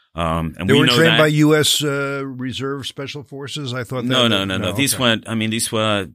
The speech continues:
Speaker 1: these guys were students or
Speaker 2: Yeah.
Speaker 1: butchers, bakers, candlestick makers one week
Speaker 2: <laughs>
Speaker 1: before. And then, y-,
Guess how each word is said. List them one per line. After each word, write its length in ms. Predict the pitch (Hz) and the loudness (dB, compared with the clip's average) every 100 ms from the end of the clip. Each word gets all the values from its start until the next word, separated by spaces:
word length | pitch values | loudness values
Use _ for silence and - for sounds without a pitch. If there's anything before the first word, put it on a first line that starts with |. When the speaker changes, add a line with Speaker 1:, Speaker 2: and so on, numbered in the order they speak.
| - | -12
Speaker 1:
these 160 | 113 - | -10 -4
guys 260 | 113 110 | -4 -4
were 60 | 92 | -4
students 640 | - 104 113 104 104 - | -6 -2 -2 -2 -6 -6
or 300 | 95 85 85 | -6 -6 -4
Speaker 2:
Yeah. 200 | 123 120 98 - _ _ - | -4 -6 -10 -16 _ _ -8
Speaker 1:
butchers, 280 | 104 107 98 | -4 -4 -2
bakers, 340 | 98 95 95 | -4 -2 -4
candlestick 560 | - 104 101 - 98 - | -2 -2 -2 -6 -8 -6
makers 380 | 98 90 101 - | -8 -2 0 2
one 200 | 196 190 | 2 2
week 160 | 170 | -2
Speaker 2:
<laughs> 140 | 190 101 | 0 -2
Speaker 1:
before. 460 | - 117 95 90 - | -2 -2 -2 -2 -4
And 200 | 90 90 | -4 0
then, 340 | 90 85 82 - - - - - | 0 0 -6 -14 -20 -20 -20 -18
y-, 160 | - 127 | -14 -14